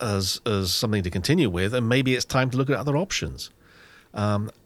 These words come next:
so I think it's helpful to know where they're going and what their numbers are and the fact they're committed to it, and it makes sense for them. I saw on the, uh, the e-commerce bites they asked that question, and I think they had, last time I checked, <laughs> four pages of people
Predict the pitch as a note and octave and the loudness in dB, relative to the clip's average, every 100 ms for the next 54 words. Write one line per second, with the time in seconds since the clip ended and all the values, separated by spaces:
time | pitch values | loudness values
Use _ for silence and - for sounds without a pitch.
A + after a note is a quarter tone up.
0 | - - C#3 E3 C4 C#3+ - F3+ F#3+ A#2 | -4 2 2 2 2 2 2 2 2 0
1 | G#2+ A2 G#2 G#2 G2 F#2+ B2 G2 F2+ G#2 | 2 2 2 2 2 2 2 2 0 -2
2 | A2 G#2 A#2+ A2+ G#2 B2+ D3+ A2 F#2 F2 | -2 0 2 2 2 2 4 2 2 0
3 | A2 - G2+ G2 F#2+ F#2+ F#2+ F2+ A2 A2 | -2 -2 -2 0 2 0 0 0 0 -2
4 | F#2+ G#2 B2+ E3 - D#2+ G#2+ G#2+ A2 G#2 | -2 0 2 0 0 0 -2 -2 -4 -2
5 | G#2 - A#2+ A#2 - - - F2 A#2 G2 | -2 0 0 0 -6 -12 -8 -2 0 0
6 | F2 - _ _ _ _ _ _ - - | -4 -10 _ _ _ _ _ _ -20 -20
7 | - - - - - - B2 - F3 D#3 | -20 -18 -16 -16 -16 0 2 4 6 6
8 | C3 B2+ A#2 A2 A2+ B2+ - C#3 C3 - | 6 6 6 4 4 4 4 2 2 2
9 | G#2+ G2 - G#2 G#2 G#2+ - G#2 - A#2 | 2 0 2 2 4 2 2 0 0 0
10 | A2+ - E2+ - G#2 F3 G3+ A2+ A2+ G#2 | 0 -2 -2 -2 0 0 0 0 0 -2
11 | - - F2 G2+ A#2+ - F#2 E2+ - F#2+ | -14 -20 -8 -4 -2 0 0 0 0 -4
12 | - - - C#3+ A2+ - B2 A#2+ A2+ G2+ | -4 -12 -2 0 0 0 0 2 2 2
13 | G#2 G2 A2 G2 G2 F#2 | 0 0 -2 0 0 -2